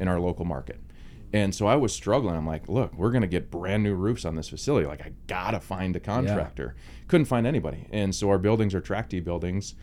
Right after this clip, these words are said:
Speaker 1: And so I just called Trachte and I said, "Hey, who do you know that's a contractor?"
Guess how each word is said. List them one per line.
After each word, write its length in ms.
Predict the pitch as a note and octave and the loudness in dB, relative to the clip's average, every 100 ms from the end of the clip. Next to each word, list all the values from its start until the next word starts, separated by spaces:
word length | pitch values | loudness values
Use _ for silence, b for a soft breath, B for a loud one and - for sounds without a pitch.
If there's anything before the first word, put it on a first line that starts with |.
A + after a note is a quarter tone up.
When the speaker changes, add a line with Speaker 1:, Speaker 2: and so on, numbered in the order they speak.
| B B F#2 | B B -2
Speaker 1:
And 180 | G2 | 0
so 100 | - | 4
I 100 | F#2+ | 4
just 200 | G2+ F#2+ | 4 2
called 200 | - G#2 | 2 2
Trachte 360 | - F#2+ G#2+ F#2 | 4 2 4 2
and 80 | F2 | 0
I 80 | E2 | 0
said, 220 | - F2 | 0 2
"Hey, 240 | - G2+ | 4 4
who 220 | D#2+ F2+ G#2+ | 2 0 2
do 60 | |
you 80 | G2+ | 2
know 140 | G2 G2 | 2 2
that's 180 | F2 | -2
a 40 | E2+ | -4
contractor?" 800 | F#2 G2+ G#2+ F2 D#2+ - F#2 | -2 -2 0 -2 -2 -2 -2